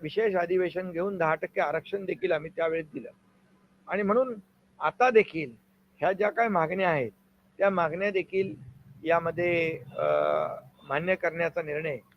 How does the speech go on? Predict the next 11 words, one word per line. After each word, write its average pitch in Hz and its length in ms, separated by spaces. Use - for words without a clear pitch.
अ, 147 80
आमच्या 143 520
सरकारने 156 540
घेतलेला 180 400
आहे. - 200
आणि, 214 420
अ, 202 600
मी 185 120
पुन्हा 202 320
एकदा 196 220
सांगतो 147 420